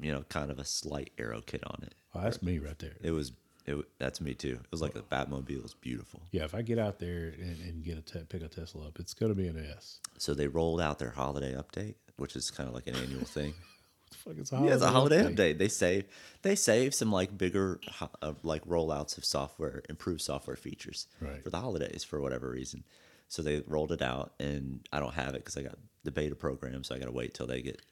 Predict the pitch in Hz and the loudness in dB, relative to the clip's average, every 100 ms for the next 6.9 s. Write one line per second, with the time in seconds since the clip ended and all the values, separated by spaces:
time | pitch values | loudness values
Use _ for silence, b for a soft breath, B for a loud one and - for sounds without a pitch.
0 | _ - - - 65 57 - 60 - 82 | _ -4 -4 -6 -8 -8 -8 -10 0 0
1 | 71 - 65 69 58 - - B B B | 0 -4 -6 -4 -2 -4 -8 B B B
2 | B _ _ 73 78 73 73 78 85 85 | B _ _ -2 0 0 0 0 2 2
3 | 82 - - b b b b b b _ | 0 -4 -8 b b b b b b _
4 | - 65 90 82 - 85 78 71 - - | -10 -4 -2 -2 0 0 0 -4 -4 -6
5 | 62 60 - 69 65 62 64 69 67 76 | -4 -6 -6 -6 -6 -6 -6 -6 -4 -2
6 | 80 80 - - 73 71 71 65 | -2 -2 -6 -8 -4 -4 -4 -6